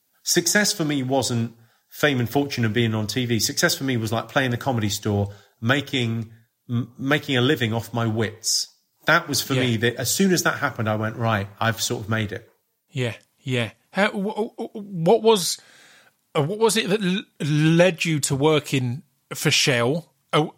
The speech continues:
Speaker 2: or was it in their marketing or in their, in their
Speaker 1: In marketing, yeah. No,
Speaker 2: yeah,
Speaker 1: I wasn't,
Speaker 2: yeah.
Speaker 1: I wasn't on an oil rig. That would not have suited me. No, I was like,
Speaker 2: Yeah.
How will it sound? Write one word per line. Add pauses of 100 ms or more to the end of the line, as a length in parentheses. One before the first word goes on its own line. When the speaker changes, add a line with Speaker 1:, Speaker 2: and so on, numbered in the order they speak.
(100)
Speaker 2:
or
was
it
in
their
marketing
or
in
their,
in
their
Speaker 1:
In
marketing,
yeah.
No,
Speaker 2:
yeah,
Speaker 1:
I
wasn't,
Speaker 2:
yeah.
Speaker 1:
I
wasn't
on
an
oil
rig.
That
would
not
have
suited
me.
No, (280)
I
was
like,
Speaker 2:
Yeah.